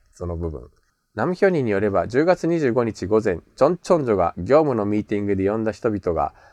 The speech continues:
シグニエル、えー、まあ、これ、二人が同棲していた、あの、ロッテの高級オフィステルなんですけども、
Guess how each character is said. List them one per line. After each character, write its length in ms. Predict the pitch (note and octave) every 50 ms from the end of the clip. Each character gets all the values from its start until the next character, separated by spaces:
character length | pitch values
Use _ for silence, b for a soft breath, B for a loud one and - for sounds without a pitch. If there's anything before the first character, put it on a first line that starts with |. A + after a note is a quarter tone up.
| b b b b b b b b _ _ _
シ 220 | - - - A2+
グ 100 | C3+ D3+
ニ 160 | E3 E3 D3+
エ 120 | B2+ G#2 F2
ル、 160 | D2+ C#2+ - _ _ _ _ _ _ _ _ _ _ _ _ _ _ _ _ _ _ -
え 380 | E2 E2 D#2+ D#2 D2+ D2 C#2 D#2
ー、 20 |
ま 120 | D#2+ D#2
あ、 20 | -
こ 140 | - G2+ G2
れ、 200 | F#2+ F2 - - _ _ _ _
二 220 | _ - - D3 C#3
人 120 | C3+ A#2+
が 180 | F#2+ C2 - - -
同 120 | A2 A#2
棲 260 | C3 - - C#3 C3
し 100 | - -
て 120 | - C3+ A#2+
い 60 | A2+
た、 280 | - A2+ G2+ G2+ - - _ _
あ 100 | - F2+
の、 320 | F2 F2 E2+ E2+ E2+ - - _ _ _ _ _ _ _ _ -
ロ 180 | A#2 B2 C3+
ッ 20 | C3+
テ 180 | - _ A2 F2+
の 200 | E2 C#2 - - _ _ _ _ _ _ _ _ _ _ _ _ _ _ _
高 180 | _ - A#2 G#2+
級 180 | - - G#2+
オ 60 | G2+
フ 100 | F#2+ -
ィ 20 | G2+
ス 80 | - -
テ 100 | F#2 D#2
ル 80 | D2
な 120 | C#2 C#2 C2
ん 60 | C2
で 60 | C2
す 100 | - -
け 100 | - C#2+ C2+
ど 100 | C2+ B1+
も、 200 | C#2 C2 B1